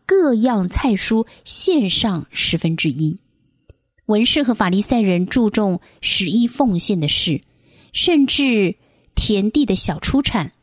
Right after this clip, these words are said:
薄荷、芸香还有各样的菜蔬呢，包括芹菜，都是做药用或者是做调味香料用的植物。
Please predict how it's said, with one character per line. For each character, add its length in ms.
薄 220
荷、 420
芸 220
香 400
还 160
有 320
各 180
样 180
的 80
菜 320
蔬 400
呢， 220
包 140
括 180
芹 400
菜， 340
都 140
是 180
做 560
药 340
用 300
或 160
者 140
是 120
做 280
调 400
味 320
香 340
料 200
用 140
的 80
植 280
物。 200